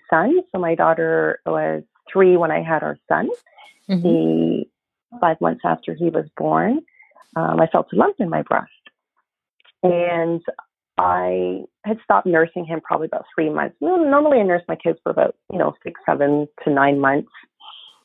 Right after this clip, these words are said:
Speaker 1: Um, but this time around, I was like, "You know, I don't know. I don't wanna do this anymore." <laughs> I'm like,
Speaker 2: Mm-hmm.
Speaker 1: "It's coming close to Christmas." He was born September eleventh, by the way.
Speaker 2: Oh, wow.
Speaker 1: And coming close to Christmas, we have these two other children. I'm busy. This baby's nursing. He loves one breast more than the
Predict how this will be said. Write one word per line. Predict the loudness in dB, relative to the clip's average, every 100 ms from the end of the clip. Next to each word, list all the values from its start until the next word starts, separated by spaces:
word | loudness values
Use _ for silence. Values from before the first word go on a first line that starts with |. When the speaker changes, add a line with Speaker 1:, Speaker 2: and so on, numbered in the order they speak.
| _ _
Speaker 1:
Um, | -2 0 -2
but | -2
this | -2 -2 -6
time | -6
around, | -4 -4 -6
I | -10
was | -16
like, | -18 -12 -4
"You |
know, | -2 -2 -2 -6 -20 -20 _
I | 0
don't | 0
know. | -2 -8 -6
I |
don't | -4
wanna | -2 -2
do | -2
this | 0 2
anymore." | 4 4 4 0 0 -2
<laughs> | 0
I'm | 4
like, | 4 4
Speaker 2:
Mm-hmm. | 2
Speaker 1:
"It's |
coming | 4 2 4
close | 4 2 0
to |
Christmas." | -2 -2 -2 -2
He | 0
was | 2
born | 2 2
September | -4 -8 -4 -2
eleventh, | 0 -2 -4 -10 -8
by | -6
the | -6
way. | -6 -8 -10 -2
Speaker 2:
Oh, | 2
wow. | 4 2 -2 -10 _ -2
Speaker 1:
And | 2 2 0 -6 _ _ _
coming | -4 -2
close | -2 -2 -2 -4
to | -6
Christmas, | -4 -4 0 0 0 -2 -4
we | -4
have | -4 -4
these | -6 -2
two | 2
other | 4 4 0
children. | 2 2 2 -2
I'm | -2 -2 0
busy. | 0 0 -2
This | -2 -4 0
baby's | 0 2 -2 -2
nursing. | 0 0 -2 -4 -4
He | 2
loves | 2 2 0
one | 0 0
breast | 0 0 -2
more | -4 -2
than | -2
the | -4